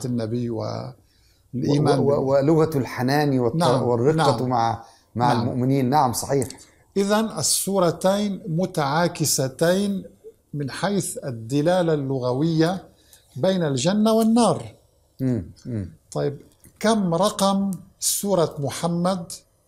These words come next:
Speaker 1: وكم رقم سورة المدثر؟ سوف تجد هذا التعاكس، أن رقم سورة مدثر، انظر معي، أربعة وسبعين.
Speaker 2: مم.
Speaker 1: رقم سورة محمد سبعة وأربعين.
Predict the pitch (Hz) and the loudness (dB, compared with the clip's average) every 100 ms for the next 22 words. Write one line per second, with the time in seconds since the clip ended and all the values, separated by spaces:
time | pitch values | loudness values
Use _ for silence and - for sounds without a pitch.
0 | _ _ _ _ - 123 - 185 196 156 | _ _ _ _ -6 -6 0 0 2 0
1 | 165 165 165 139 - 160 - - 135 117 | -2 -2 -4 -4 -2 0 0 -2 -8 -4
2 | 127 110 - 135 - _ _ _ _ _ | -4 -6 -6 -10 -10 _ _ _ _ _
3 | _ - - 156 139 139 135 202 180 175 | _ -16 -10 -6 -4 -4 0 2 4 2
4 | 147 175 165 151 - 139 127 165 170 180 | 4 2 2 0 -2 -2 2 4 2 0
5 | 185 - - - - - - - - _ | -2 -4 -8 -12 -20 -20 -20 -20 -20 _
6 | 156 147 165 208 190 180 143 202 190 156 | -6 0 2 2 4 0 0 2 2 2
7 | 160 147 151 165 - 165 185 170 143 147 | -2 -2 2 0 2 0 0 -2 2 2
8 | 147 143 175 185 _ - - 165 151 165 | 2 0 0 -4 _ -20 -6 -2 4 4
9 | 165 151 117 110 107 92 _ - 135 110 | 4 0 0 -2 -4 -8 _ -10 -6 -6
10 | 87 _ _ _ - 196 202 190 - 214 | -10 _ _ _ -2 0 2 0 2 2
11 | 214 185 180 - 233 214 220 214 - - | 4 2 0 0 2 4 2 0 -12 -2
12 | - - 233 214 220 247 226 180 165 131 | 0 4 2 4 4 6 4 4 2 2
13 | 127 120 98 | 0 0 -4